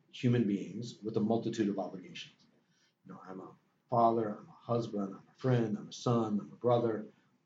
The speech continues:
I'm also a scholar, I'm also a professor. Um, you know, I'm also, um, involved in my community in various ways. And I, I, all of those responsibilities are important. And as a human being,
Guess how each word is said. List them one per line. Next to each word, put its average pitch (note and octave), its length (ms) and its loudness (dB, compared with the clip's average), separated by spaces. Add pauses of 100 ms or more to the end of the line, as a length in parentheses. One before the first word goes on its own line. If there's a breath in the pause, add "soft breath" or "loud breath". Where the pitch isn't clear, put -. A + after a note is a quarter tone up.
(300)
I'm A#2 120 -6
also B2+ 380 0
a - 40 -6
scholar, A2+ 640 -2
I'm F#2+ 100 -8
also G#2+ 220 -6
a F2+ 80 -10
professor. A2 680 -6 (920)
Um, F#2+ 140 -18 (640)
you G#2 80 -10
know, G2 60 -6
I'm G2+ 340 -6
also, G#2 360 -6 (200)
um, - 300 -20 (640)
involved G#2 560 -2
in F#2 100 -10
my F2+ 160 -16
community B2 320 6
in A2+ 80 2
various A2 340 0
ways. G#2 460 -2 (580)
And C3 80 -2
I, C3 120 -2 (400)
I, - 160 -4 (260)
all F3+ 240 10
of D#3 140 8
those C3+ 260 10
responsibilities A2+ 840 0
are F#2+ 140 -8
important. F2+ 360 -12 (580)
And B2+ 100 2
as A#2+ 120 4
a A#2 40 2
human B2+ 360 0
being, C3 540 2